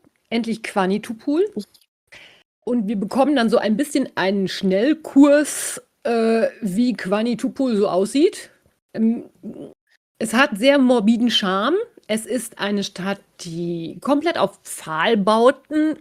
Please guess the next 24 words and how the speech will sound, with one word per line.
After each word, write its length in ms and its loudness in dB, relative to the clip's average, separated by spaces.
steht, 460 -4
weil 180 0
es 80 -6
halt 140 -2
immer 180 0
noch 140 -4
im 180 -2
Sumpf 300 -2
ist. 360 -6
Kwanitupul 800 0
ist 240 -2
eigentlich 300 2
mal 280 2
auch 180 4
ein 60 2
kleines 360 -2
Dorf 240 0
gewesen, 320 -2
ist 120 -2
aber 200 0
dadurch 320 0
entstanden, 560 -4
dass 320 -4
halt 540 -4